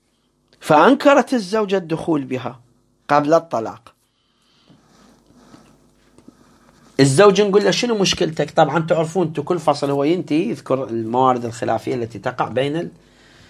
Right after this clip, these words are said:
الطرفين. اجى الزوج قال، يقول: "هاي زوجتي"، زيد اجى ادعى قال: "هاي زوجتي هند،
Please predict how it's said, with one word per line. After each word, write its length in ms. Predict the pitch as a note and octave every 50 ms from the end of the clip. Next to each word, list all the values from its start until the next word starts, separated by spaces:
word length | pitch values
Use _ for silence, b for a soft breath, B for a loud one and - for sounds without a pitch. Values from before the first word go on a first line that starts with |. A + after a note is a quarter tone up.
| b b b
الطرفين. 580 | D#2+ D#2+ - - A2 G2 G2 - - G#2+ G2 - - _ _ _ _ _ b b b b b b b - -
اجى 220 | F3+ F#3 D#3 D#3+
الزوج 440 | D3 C3 C#3 D#3 D3 C#3 B2+ B2+ C3+
قال، 160 | C3+ C3+ C3+
يقول: 280 | C#3 C3+ C3+ C#3+ C#3 C3
"هاي 240 | C3 D#3 D#3 C#3+ C3
زوجتي"، 540 | C3 C#3 C#3+ D#3 D#3 D#3 - - B2+ - - _ -
زيد 320 | A#2 B2+ C3+ C3 A#2+ A#2
اجى 160 | A#2 A2+ A#2+
ادعى 340 | A#2 A2+ A#2+ B2 G#2+ - A2+
قال: 180 | A#2 A#2+ A#2+ A#2
"هاي 200 | A#2+ C3 B2 A#2
زوجتي 540 | A#2 B2 B2+ C#3 C3+ - - F3 D#3+ E3 E3+
هند، 180 | A2 F#2 -